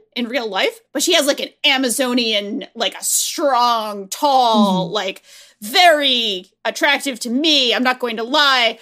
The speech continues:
Speaker 1: just, like, strong
Speaker 2: <laughs>
Speaker 1: presence, like, very, very, very strong and awesome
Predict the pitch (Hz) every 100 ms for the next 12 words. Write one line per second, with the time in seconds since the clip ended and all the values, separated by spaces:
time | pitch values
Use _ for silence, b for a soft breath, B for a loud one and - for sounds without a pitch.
0 | B B - 359 349 269 196 180 330 349
1 | 359 302 392 311 440 480 381 370 415 302
2 | - 262 349 359 349 311 302 302 277 254
3 | 254 285 269 262 254 - 208 - 285 285
4 | 277 277 247